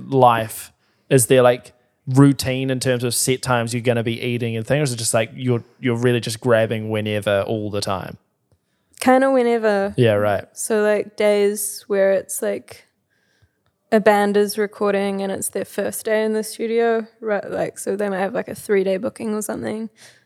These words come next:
Speaker 2: That first day, I probably won't get lunch until, like, two or three.
Speaker 1: Right.
Speaker 2: Um, yeah, it's pretty much depending on how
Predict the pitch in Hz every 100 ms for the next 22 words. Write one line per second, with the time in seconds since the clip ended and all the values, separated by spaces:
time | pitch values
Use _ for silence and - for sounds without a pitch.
0 | _ - 220 233 - 214 208 - 202 202
1 | 208 202 - - 214 208 208 208 214 214
2 | 220 226 - 202 - 170 - - 226 220
3 | - - - - 185 170 - - 285 427
4 | _ 127 120 104 - _ _ _ _ _
5 | 226 202 196 196 196 190 - - _ _
6 | _ _ _ _ _ _ _ _ 220 233
7 | 196 - - - 226 208 - - _ _
8 | _ _ _ _ 220 233 208 202 196 190
9 | 190 202 208 196 214